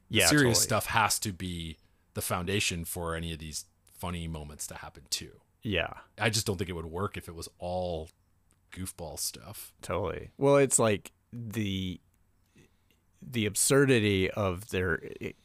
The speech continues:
Speaker 2: extremes
Speaker 1: Yeah.
Speaker 2: that is accepted as just, like, law, as
Speaker 1: Yeah.
Speaker 2: just the, the, the, the correct reality is,
Speaker 1: Yeah.
Speaker 2: is such a great jumping off point. And all this, and those, those,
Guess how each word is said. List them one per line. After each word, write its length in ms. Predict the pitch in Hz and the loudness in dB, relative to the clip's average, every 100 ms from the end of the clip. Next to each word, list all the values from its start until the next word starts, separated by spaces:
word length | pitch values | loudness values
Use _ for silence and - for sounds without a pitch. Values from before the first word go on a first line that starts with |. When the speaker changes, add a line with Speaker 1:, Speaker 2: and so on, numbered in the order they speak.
| _ - - - | _ -20 -20 -10
Speaker 2:
extremes 1040 | - - - 95 113 95 - - - - - _ - | -2 -2 0 -2 0 -2 -6 -10 -10 -10 -14 _ -14
Speaker 1:
Yeah. 200 | 92 80 90 | -10 -4 2
Speaker 2:
that 140 | 90 | 4
is 180 | 95 95 | 4 2
accepted 580 | 92 - 110 - 87 - | 2 4 2 0 -2 -2
as 140 | 82 | -2
just, 220 | 82 76 | -2 -2
like, 240 | 85 78 78 _ _ 247 226 - - _ - - 82 | 0 -2 -4 _ _ -16 -14 -16 -18 _ -16 -14 -6
law, 480 | 98 82 73 65 - - | 0 0 0 -6 -12 -8
as 340 | 82 64 - 95 | -6 -6 -12 -6
Speaker 1:
Yeah. 160 | 98 | -2
Speaker 2:
just 180 | 76 - - _ _ - | -2 -4 -12 _ _ -10
the, 160 | 92 | -8
the, 260 | - - - - | -8 -8 -10 -8
the, 120 | 110 - - | -10 -10 -10
the 100 | - | -8
correct 460 | - 95 90 - | -2 0 0 -4
reality 680 | - 85 78 80 80 76 - | -4 0 0 0 -2 -4 -8
is, 500 | - 82 82 - - - - | -10 -10 -8 -12 -12 -18 -20
Speaker 1:
Yeah. 220 | - 92 85 | -14 -10 -6
Speaker 2:
is 80 | |
such 160 | 82 80 | -4 -4
a 60 | 85 | -4
great 240 | 82 78 | -4 -4
jumping 320 | 82 69 69 | -4 -6 -4
off 220 | 76 76 | -4 -6
point. 220 | - 76 - | -6 -6 0
And 100 | 143 | 4
all 100 | 180 | 6
this, 200 | 190 147 - - - | 6 4 -2 -20 -4
and 100 | - 147 | 4 8
those, 280 | 180 160 226 | 8 6 -2
those, 1160 | - - 110 104 - 143 113 135 143 131 139 | -8 -6 -6 -6 -8 -4 2 6 6 4 0